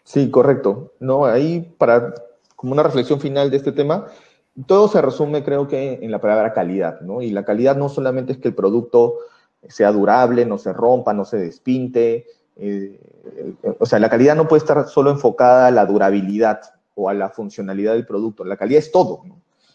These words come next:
Es desde la calidad de, de los materiales que usas para fabricarlo, desde que tu, tu producción sea, este, competitiva, sea productiva, que no, que no genere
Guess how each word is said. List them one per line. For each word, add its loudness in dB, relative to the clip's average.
Es -4
desde 2
la 2
calidad 2
de, 2
de -4
los -4
materiales 0
que -12
usas -8
para -4
fabricarlo, 0
desde -6
que -4
tu, -6
tu -4
producción 0
sea, 2
este, -10
competitiva, 0
sea 0
productiva, 2
que -8
no, -6
que -6
no -4
genere 0